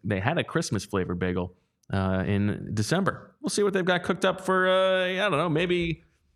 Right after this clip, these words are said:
Saint Patrick's Day. Maybe they'll have a green bagel. Large variety of cream cheeses as well, over thirty different flavors of cream cheese and schmears.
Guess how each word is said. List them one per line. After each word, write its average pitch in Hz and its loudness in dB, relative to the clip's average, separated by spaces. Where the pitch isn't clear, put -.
Saint - 0
Patrick's 165 0
Day. 85 -4
Maybe 104 2
they'll 120 2
have 127 0
a 107 0
green 123 2
bagel. 85 -4
Large 139 2
variety 131 2
of 104 -4
cream 165 2
cheeses 160 0
as 117 0
well, 127 2
over 107 0
thirty 147 0
different 139 -2
flavors 131 -2
of 131 -14
cream 139 0
cheese 139 0
and 101 2
schmears. 196 0